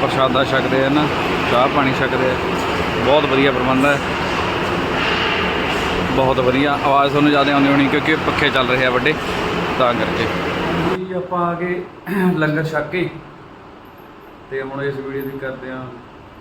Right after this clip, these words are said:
ਐਂਡਿੰਗ ਆਪਾਂ, ਠੀਕ ਹੈ ਜੀ, ਸਮਾਪਤ ਕਰਦੇ ਆ ਇਹਨੂੰ।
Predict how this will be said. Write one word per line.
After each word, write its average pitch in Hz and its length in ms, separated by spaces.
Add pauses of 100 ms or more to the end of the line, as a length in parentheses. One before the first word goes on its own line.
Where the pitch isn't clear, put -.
(340)
ਐਂਡਿੰਗ 131 320
ਆਪਾਂ, 147 280 (420)
ਠੀਕ 131 140
ਹੈ 156 60
ਜੀ, 151 80
ਸਮਾਪਤ 135 380
ਕਰਦੇ 139 220
ਆ 151 40
ਇਹਨੂੰ। 156 240